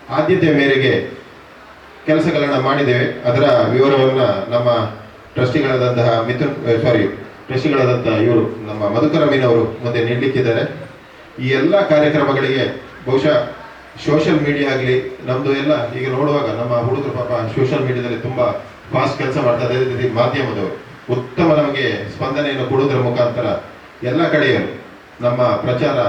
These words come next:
ಅಬ್ಬರದಿಂದ ಸಾಗ್ತಾ ಇದೆ. ಮಾತ್ರವಲ್ಲದೆ ನಾನು ಈ ಸಂದರ್ಭದಲ್ಲಿ ಕೆಲವರು ಜಾಹೀರಾತು ಸಂಸ್ಥೆಗಳನ್ನು, ನಾನು ಹೆಸರು ಹೇಳೋದಿಲ್ಲ ಯಾರು ಅಂತ, ಉಚಿತವಾಗಿ ನಮಗೆ ಬೋರ್ಡ್ ಅನ್ನ ಕೊಟ್ಟು ಅವ್ರದ್ದು ಏನು ಹೋರ್ಡಿಂಗ್ಸ್ ಇದೆ ಅದನ್ನು ಉಚಿತವಾಗಿ ಕೊಟ್ಟಿದ್ದಾರೆ. ನಮ್ಗೆ ಸಾಧಾರಣ ಏನಿಲ್ಲ ಅಂದ್ರೆ ಒಂದು ಇನ್ನೂರು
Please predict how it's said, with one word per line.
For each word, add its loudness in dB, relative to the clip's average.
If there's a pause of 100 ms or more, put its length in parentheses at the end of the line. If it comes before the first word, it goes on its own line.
(240)
ಅಬ್ಬರದಿಂದ -2
ಸಾಗ್ತಾ -2
ಇದೆ. -2
ಮಾತ್ರವಲ್ಲದೆ 0
ನಾನು 0
ಈ -2
ಸಂದರ್ಭದಲ್ಲಿ -2
ಕೆಲವರು -4 (460)
ಜಾಹೀರಾತು 0
ಸಂಸ್ಥೆಗಳನ್ನು, -2
ನಾನು -4
ಹೆಸರು 0
ಹೇಳೋದಿಲ್ಲ 0 (160)
ಯಾರು 4
ಅಂತ, -2 (560)
ಉಚಿತವಾಗಿ 2
ನಮಗೆ 0 (200)
ಬೋರ್ಡ್ 2
ಅನ್ನ 0
ಕೊಟ್ಟು -4
ಅವ್ರದ್ದು -2
ಏನು -6
ಹೋರ್ಡಿಂಗ್ಸ್ 0
ಇದೆ 0
ಅದನ್ನು 0
ಉಚಿತವಾಗಿ 0
ಕೊಟ್ಟಿದ್ದಾರೆ. -4
ನಮ್ಗೆ -8
ಸಾಧಾರಣ 0
ಏನಿಲ್ಲ 0
ಅಂದ್ರೆ -2
ಒಂದು 0
ಇನ್ನೂರು 2